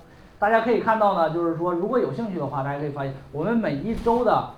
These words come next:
这个周五晚上，我们都是所有的专家团在这个，这个腾讯会议上要进行研讨啊，互相之间要分析自己的这个，呃，这个收获和这个体验，包括呢在新的一年政策的解读。所以说呢，在新的一年我们就研判啊，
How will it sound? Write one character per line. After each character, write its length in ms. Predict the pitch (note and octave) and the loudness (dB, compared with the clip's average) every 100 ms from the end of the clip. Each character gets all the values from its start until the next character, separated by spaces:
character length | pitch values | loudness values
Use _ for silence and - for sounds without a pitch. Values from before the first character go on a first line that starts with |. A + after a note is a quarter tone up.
| - | -12
这 160 | F3+ E3+ | -4 0
个 240 | D3 C#3 C#3 | 0 0 0
周 80 | C#4 | 2
五 260 | F3+ E3+ | 2 2
晚 220 | A3+ - | 0 -2
上， 240 | C3 B2+ - - | -4 -8 -10 -14
我 100 | C#3+ | -8
们 140 | C3+ E3 | -6 -4
都 100 | F#3+ | -4
是 160 | F#3+ | -4
所 220 | E3 F#3 G#3 | -6 -2 0
有 80 | |
的 60 | D#3+ | 2
专 120 | D#3+ | 2
家 140 | E3 D#3+ | 2 -2
团 260 | C3+ C#3 | -4 -4
在 180 | E3+ D3 | -2 -2
这 160 | C3+ C3+ | -2 -4
个， 280 | B2+ A#2+ - - - - | -4 -4 -6 -16 -16 -10
这 80 | |
个 160 | C3+ B2+ | -6 -6
腾 260 | - D3+ F#3 | -6 -6 -4
讯 140 | G#3+ | -2
会 200 | - B3+ | -2 -4
议 140 | D#3 | -4
上 140 | B2 A2+ - - | -6 -12 -16 -4
要 160 | D3 D3 | -2 -2
进 180 | F#3 | -4
行 260 | D3+ D#3 D#3+ | -6 -8 -6
研 140 | D3 - | -4 -6
讨 220 | - - - | -8 -12 -16
啊， 80 | B2 | -12
互 220 | A#2+ A3 | -8 -6
相 200 | G3 F#3 | -4 -2
之 100 | F#3 | -4
间 220 | F#3+ F#3 F#3 | -2 -2 -2
要 140 | C#3+ | -2
分 260 | - G3 F#3 | -4 -6 -6
析 140 | F3+ F3+ | -8 -10
自 60 | |
己 120 | D3 A#2 | -10 -8
的 140 | C3 | -6
这 100 | D3 | -4
个， 220 | C3+ B2 - - - - | -4 -6 -8 -16 -18 -12
呃， 340 | B2 B2 A#2+ B2 | -8 -6 -8 -10
这 60 | C#3 | -10
个 260 | C3 A#2+ A#2 | -8 -8 -8
收 140 | - G3 | -4 -2
获 200 | G3+ D3+ | 0 -2
和 160 | C#3 | -2
这 120 | C#3+ D#3+ | -4 -4
个 140 | C#3+ - | -4 -8
体 180 | - A#2 | -14 -6
验， 260 | C#3+ E3+ - - | -2 -4 -6 -4
包 160 | D3 | -2
括 240 | D#3+ F3 C#3 | 0 -2 -4
呢 160 | C3 | -4
在 140 | C#3+ C3+ | -6 -6
新 180 | G3 | -6
的 60 | F#3 | -6
一 40 | D#3+ | -4
年 220 | C#3 - | -6 -4
政 160 | G3+ | -6
策 100 | E3 | -6
的 180 | D#3+ C3+ | -8 -8
解 180 | - A#2 G#2+ | -10 -12 -12
读。 180 | A#2 - - - - - - - | -12 -14 -16 -20 -20 -20 -10 -2
所 120 | B3+ | 0
以 40 | |
说 160 | A#3+ B3+ | 4 4
呢， 160 | A#3+ | 4
在 200 | A3+ A#3 | 6 6
新 160 | G3 B3 | 6 2
的 80 | B3 | 0
一 60 | |
年 240 | G#3+ F#3+ G3+ | 0 0 -2
我 60 | |
们 120 | C3+ D3+ | -2 -4
就 80 | |
研 200 | F#3 D3+ | -2 -2
判 140 | F#3 F3+ | -2 -4
啊， 200 | - | -4